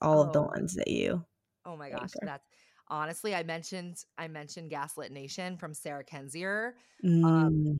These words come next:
Speaker 2: she's, <laughs> it's, it's Sarah Kendzior and An-, Andrea Chalupa are the, are the hosts. They, they are, like, Cassandras of this era. Um, they predicted everything.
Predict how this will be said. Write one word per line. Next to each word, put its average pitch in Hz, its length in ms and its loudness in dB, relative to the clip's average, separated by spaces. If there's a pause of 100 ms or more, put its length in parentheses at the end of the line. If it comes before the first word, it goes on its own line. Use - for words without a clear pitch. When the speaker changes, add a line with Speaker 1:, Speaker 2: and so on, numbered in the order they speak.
Speaker 2:
she's, 190 380 -6
<laughs> - 440 -10
it's, - 320 -12
it's 160 280 -10
Sarah 180 180 -4
Kendzior 160 360 -8
and 147 140 -14
An-, 151 140 -14
Andrea 151 300 -8
Chalupa 151 340 -12
are 151 180 -6
the, 139 380 -10 (100)
are 156 100 -8
the 139 100 -10
hosts. 170 560 -10 (380)
They, 170 580 -4 (460)
they 208 280 -2
are, 175 200 -4
like, 151 280 -8 (120)
Cassandras 151 760 -8
of 131 160 -14
this 135 220 -16
era. 135 480 -8 (100)
Um, 147 340 -8
they 151 100 -8
predicted 156 540 -12
everything. 156 840 -10